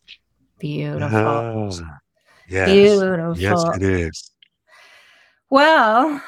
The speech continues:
Speaker 1: I love this conversation. I think it's been enlightening for me and really for all the other elevens out there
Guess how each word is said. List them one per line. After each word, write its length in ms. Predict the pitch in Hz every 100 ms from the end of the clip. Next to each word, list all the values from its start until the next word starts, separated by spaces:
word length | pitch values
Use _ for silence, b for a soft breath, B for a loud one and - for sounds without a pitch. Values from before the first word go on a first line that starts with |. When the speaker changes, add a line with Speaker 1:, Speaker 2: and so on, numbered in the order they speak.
| B B -
Speaker 1:
I 200 | 233 294
love 340 | 196 160 156
this 200 | 160 165
conversation. 920 | - 180 170 160 170 165 170 220 233 240
I 220 | 180 185
think 280 | 180 170 165
it's 320 | - - -
been 560 | - 175 165 160 156 -
enlightening 1000 | 175 175 170 170 - 165 180 190 220 277
for 360 | - 170 156 156
me 400 | 180 190 202 202
and 420 | 170 175 175 151
really 560 | - 202 254 285 254 208
for 260 | 202 208 190
all 300 | 202 226 233
the 240 | 214 208
other 260 | 208 220 214
elevens 640 | 202 208 208 214 208 226
out 260 | 220 214
there 320 | 220 247 262